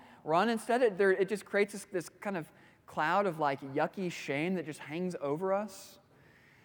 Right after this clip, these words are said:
Um, Jesus is calling us to a different and better way than retaliation. It's the way of turning the other cheek, of trusting in God's justice, of, of finding ways to maintain and restore a relationship.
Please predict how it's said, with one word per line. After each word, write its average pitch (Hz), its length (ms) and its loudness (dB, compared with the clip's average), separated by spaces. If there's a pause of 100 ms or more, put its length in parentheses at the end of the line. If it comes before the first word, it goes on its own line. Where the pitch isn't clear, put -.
(360)
Um, 160 340 2 (600)
Jesus 233 480 0
is 285 120 -10
calling 226 300 -2
us 226 120 -4
to - 140 -2
a 175 60 4
different 196 680 -2
and 156 300 -4
better 214 280 2
way 208 320 4
than 170 200 -2
retaliation. 175 800 2
It's 165 180 -4
the 196 100 2
way 196 220 6
of 202 140 0
turning 240 340 2
the 254 60 2
other 262 140 0
cheek, - 500 -10 (600)
of 190 160 6
trusting 240 580 6
in 226 160 2
God's 208 420 8
justice, 196 420 6
of, 185 120 2
of 190 140 2
finding 240 380 2
ways 214 220 4
to 233 100 -4
maintain 202 680 -2
and 190 140 -2
restore 208 380 2
a 202 40 6
relationship. 185 760 -2